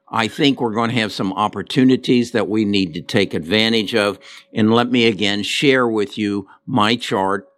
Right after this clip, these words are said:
on, um, the stocks and where I want to buy them. As you can see, I have some targets. They have been adjusted.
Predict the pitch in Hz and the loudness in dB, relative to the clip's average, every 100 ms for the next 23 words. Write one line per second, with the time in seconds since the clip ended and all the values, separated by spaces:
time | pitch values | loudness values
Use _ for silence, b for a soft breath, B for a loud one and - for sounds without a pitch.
0 | - 110 104 104 98 101 - 98 92 90 | -6 -2 0 0 -2 -4 -4 -2 0 0
1 | 90 90 90 113 - 98 - 117 101 101 | -2 -4 -6 -8 -4 -4 0 2 2 0
2 | - - 107 92 87 98 101 95 87 92 | -6 -6 -4 -2 -2 0 2 2 0 0
3 | 90 90 87 - 92 85 87 82 82 71 | -4 -8 -10 -12 -6 -4 -2 -6 -10 -12
4 | - B B B - 135 143 143 151 120 | -18 B B B 2 4 6 4 4 0
5 | - 127 110 120 120 123 - 139 113 - | 2 4 4 0 0 -2 -2 -6 -6 -2
6 | 104 95 113 - 110 113 117 117 101 117 | -2 0 -4 -4 0 0 2 -2 -2 -2
7 | 117 107 127 120 117 - 104 | -2 -4 0 0 0 -4 -6